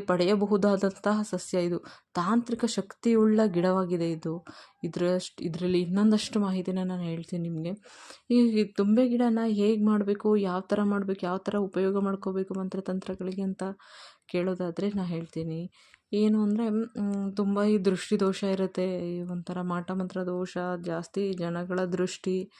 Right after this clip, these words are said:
ಈ ಥರ ಎಲ್ಲ ಇರುತ್ತೆ. ಮತ್ತೆ ಆರೋಗ್ಯ ಸಮಸ್ಯೆ ಜಾಸ್ತಿನೇ ಇರುತ್ತೆ. ಈ ಥರ ಇರೋರು ಇದನ್ನ ಔಷಧಿ ರೂಪದಲ್ಲಿ ಸೇವನೆ ಮಾಡಬಹುದು. ಅದಲ್ದೇನೆ ಕೂಡ ಇದನ್ನ, ಮ್, ಯಂತ್ರವನ್ನ,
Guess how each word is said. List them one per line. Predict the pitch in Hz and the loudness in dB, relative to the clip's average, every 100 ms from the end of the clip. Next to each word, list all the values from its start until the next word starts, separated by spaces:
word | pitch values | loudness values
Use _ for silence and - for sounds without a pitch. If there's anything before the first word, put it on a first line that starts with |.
| - - _ - | -20 -20 _ -4
ಈ | 208 | -2
ಥರ | 214 | 0
ಎಲ್ಲ | 208 196 185 | 0 2 0
ಇರುತ್ತೆ. | 185 180 180 190 | -2 -2 -2 -2
ಮತ್ತೆ | 196 | -4
ಆರೋಗ್ಯ | 180 175 196 202 214 | -4 -2 -2 0 0
ಸಮಸ್ಯೆ | 208 202 208 | 0 0 0
ಜಾಸ್ತಿನೇ | 185 160 165 - 202 208 202 | 0 -2 -4 0 4 6 4
ಇರುತ್ತೆ. | 185 180 185 180 - _ - - - _ 220 | 2 0 -2 -4 -8 _ -20 -20 -20 _ 0
ಈ | 226 | 0
ಥರ | 226 226 | 0 0
ಇರೋರು | 226 208 208 208 202 208 240 - | 2 2 2 2 2 2 0 -4
ಇದನ್ನ | - 196 208 220 240 190 | -2 0 2 2 0 0
ಔಷಧಿ | 196 214 220 | -2 2 2
ರೂಪದಲ್ಲಿ | 214 214 208 208 214 | 2 0 -2 2 2
ಸೇವನೆ | 202 202 202 | 0 0 0
ಮಾಡಬಹುದು. | 196 202 196 190 156 175 220 - - - - | 0 0 0 0 0 -2 -6 -14 -20 -18 -2
ಅದಲ್ದೇನೆ | 226 208 190 175 202 254 254 247 | -2 0 -2 0 2 4 6 6
ಕೂಡ | 240 190 185 190 - - | 2 0 2 2 0 -4
ಇದನ್ನ, | 185 196 196 190 - | 0 2 2 -2 -6
ಮ್, | 185 185 180 175 | -6 -6 -6 -4
ಯಂತ್ರವನ್ನ, | 180 175 202 208 226 214 208 208 | -4 0 2 2 2 4 4 2